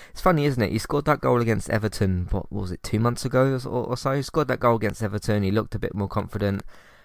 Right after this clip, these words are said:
and then he didn't get played again. Um, and obviously that was a different time with Ole, all that sort of thing. Um, I think maybe for, for players like Van der Beek and Martial,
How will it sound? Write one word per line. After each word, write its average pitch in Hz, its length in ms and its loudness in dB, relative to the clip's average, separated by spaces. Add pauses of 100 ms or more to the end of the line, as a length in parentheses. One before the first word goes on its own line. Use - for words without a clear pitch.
(240)
and 107 140 4
then 101 120 2
he 101 140 2
didn't 98 300 0
get 82 140 -2
played 117 200 2
again. 82 240 -2 (1040)
Um, 90 640 2 (160)
and 95 80 2
obviously 92 220 0
that 90 120 2
was 90 120 -4
a - 40 -14
different 98 260 -2
time 87 200 -2
with 85 120 -4
Ole, 87 300 -2 (120)
all 92 120 -4
that 95 160 0
sort - 160 -8
of 90 80 -6
thing. 87 300 -2 (720)
Um, 110 260 6
I - 60 0
think 214 220 0
maybe 170 320 2
for, 139 200 0
for 165 140 0
players 165 340 2
like 139 140 2
Van 127 220 2
der 120 60 -2
Beek 117 340 -2
and 107 120 2
Martial, 98 800 0